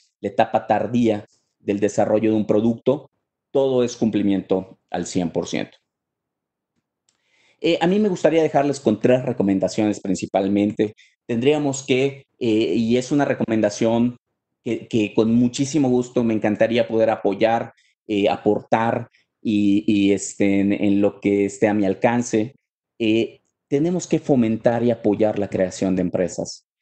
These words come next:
Es muy importante que las nuevas generaciones, eh, cambiemos esa mentalidad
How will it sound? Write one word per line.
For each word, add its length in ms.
Es 200
muy 260
importante 720
que 100
las 200
nuevas 260
generaciones, 920
eh, 240
cambiemos 640
esa 200
mentalidad 800